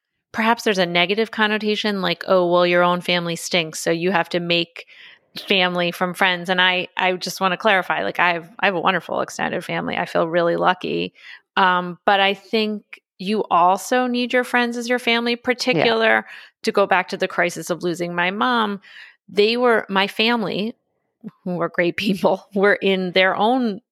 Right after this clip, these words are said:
Speaker 1: situation and their own pain. And so my friends stepped up to be the family that I needed then when my real family was dealing with other stuff. And I think, um, in this day and age,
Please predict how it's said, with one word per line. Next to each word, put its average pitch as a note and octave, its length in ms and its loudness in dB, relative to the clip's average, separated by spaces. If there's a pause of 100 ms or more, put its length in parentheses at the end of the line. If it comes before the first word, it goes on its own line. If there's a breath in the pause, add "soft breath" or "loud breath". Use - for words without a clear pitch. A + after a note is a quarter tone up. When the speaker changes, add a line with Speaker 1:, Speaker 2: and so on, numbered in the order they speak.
(100)
Speaker 1:
situation E3+ 720 -2
and E3+ 120 -2
their F3 100 2
own G3 240 2
pain. - 360 -8
And E3+ 160 -6
so F#3 120 -2
my F3 200 0
friends F#3 640 0
stepped - 340 -2
up G3+ 220 2
to F#3 100 -10
be F3 140 -2
the E3+ 120 -4
family F3 360 -2
that E3+ 160 2
I E3 120 -2
needed G3 380 -2 (160)
then F3 320 0 (320 loud breath)
when F#3 200 0
my F3 100 2
real G#3+ 260 2
family F3 560 -2 (340 loud breath)
was F#3 160 0
dealing F3+ 320 0
with F3+ 140 -2
other F#3+ 280 4
stuff. E3 540 -2 (100)
And F#3 320 0 (400 loud breath)
I G3 160 2
think, G#3 540 -4 (120)
um, F#3 280 0
in F#3+ 140 2
this F#3 200 0
day F3 200 2
and F3+ 80 -2
age, E3 400 0